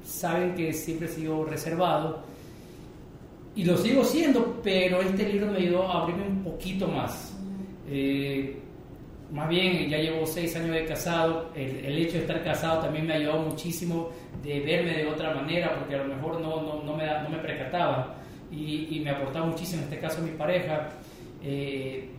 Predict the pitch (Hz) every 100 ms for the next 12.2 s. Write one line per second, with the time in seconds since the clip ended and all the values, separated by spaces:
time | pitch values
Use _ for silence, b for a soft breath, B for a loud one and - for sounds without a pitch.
0 | 131 202 202 - 147 - 185 160 151 139
1 | 135 160 170 160 156 - 156 - 254 240
2 | 240 - 226 170 156 - 170 190 190 190
3 | 190 202 - 294 170 151 165 175 196 190
4 | 160 175 185 202 202 180 160 180 190 190
5 | 196 190 196 202 185 165 160 147 - 175
6 | 185 185 226 226 202 190 190 190 B B
7 | B 156 160 165 208 196 180 175 190 196
8 | 190 175 165 - 135 160 170 180 175 175
9 | 180 180 - 175 170 180 - 165 165 190
10 | 170 170 156 151 151 151 151 151 156 175
11 | 170 170 156 135 143 151 151 147 147 160
12 | 156 -